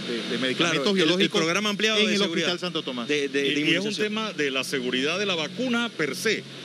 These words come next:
Speaker 3: Es decir,
Speaker 1: Exacto.
Speaker 3: la, la misma vacuna tiene que mantener la temperatura.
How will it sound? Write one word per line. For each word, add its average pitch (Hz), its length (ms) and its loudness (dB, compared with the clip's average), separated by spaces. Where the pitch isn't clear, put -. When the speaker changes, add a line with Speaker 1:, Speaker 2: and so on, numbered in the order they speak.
Speaker 3:
Es 135 80 0
decir, 170 260 2
Speaker 1:
Exacto. 147 260 -2
Speaker 3:
la, 156 100 0
la 143 100 0
misma 240 260 0
vacuna 214 480 -2
tiene 220 280 2
que 165 100 2
mantener 139 400 0
la 156 100 0
temperatura. 127 640 0